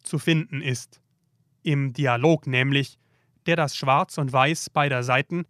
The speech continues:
wie es oft in der politischen Darstellung bemüht wird, aufbricht. Das spiegelt sich wunderbar in den Figuren, die die eigene Position immer wieder überwinden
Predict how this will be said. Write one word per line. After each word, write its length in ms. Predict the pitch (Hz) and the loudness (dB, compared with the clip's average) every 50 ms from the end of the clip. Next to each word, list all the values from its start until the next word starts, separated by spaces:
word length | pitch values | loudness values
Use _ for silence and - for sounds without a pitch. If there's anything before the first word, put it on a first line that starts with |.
| _ _ - | _ _ -8
wie 220 | 190 147 170 175 | -6 -4 -2 0
es 220 | 165 156 - - | -2 -2 -2 0
oft 240 | 180 180 175 - - | -2 -2 -2 -2 -4
in 100 | 180 151 | -4 -2
der 80 | 143 139 | -2 -2
politischen 540 | - - 147 165 175 - 160 - - 143 123 | -2 -2 -2 -2 -2 -2 -4 -4 -4 0 2
Darstellung 480 | 143 139 147 147 - - 151 143 135 | 4 4 4 2 2 -2 -2 -2 -2
bemüht 400 | 123 127 131 135 147 143 - - | -2 -4 -2 0 0 -2 0 0
wird, 200 | 170 170 - _ _ _ _ _ _ _ _ _ _ _ | -2 -2 -2 _ _ _ _ _ _ _ _ _ _ _
aufbricht. 680 | - 139 135 123 - - - 120 110 - - _ _ _ _ _ _ _ _ _ _ _ _ _ _ _ _ _ _ - | -2 -2 -2 -2 -4 -12 -12 -12 -12 -12 -14 _ _ _ _ _ _ _ _ _ _ _ _ _ _ _ _ _ _ -16
Das 420 | 143 127 139 160 185 - - - _ _ | -2 0 0 0 0 -4 -14 -20 _ _
spiegelt 360 | - - - 196 175 190 175 | -20 -10 -8 -6 -6 -6 -6
sich 220 | - 180 156 - - | -4 -6 -6 -6 -8
wunderbar 640 | - 143 139 160 185 185 180 160 139 147 147 147 160 | -10 -4 -2 0 2 2 2 2 4 4 4 4 4
in 80 | 156 147 | 2 0
den 140 | 143 139 | -2 -4
Figuren, 520 | - - 147 135 160 175 175 160 135 120 120 _ _ _ _ _ _ _ - | -4 -8 -8 -4 0 2 4 4 4 2 -4 _ _ _ _ _ _ _ -8
die 100 | 175 165 | -8 -6
die 200 | 170 170 170 156 _ _ _ - | -4 -4 -6 -6 _ _ _ -2
eigene 320 | - 160 180 - 214 202 151 | 0 0 0 0 -2 -6 -4
Position 640 | - 175 160 160 147 - - 170 170 175 180 196 | -4 -4 -4 -6 -8 -8 -6 -2 0 0 0 0
immer 200 | 196 196 175 175 | -2 -2 -2 0
wieder 180 | 156 175 165 175 | 0 0 -2 -2
überwinden 680 | 190 147 156 147 135 139 143 147 160 160 143 143 135 | 0 0 0 0 2 0 0 0 -2 -4 -6 -6 -6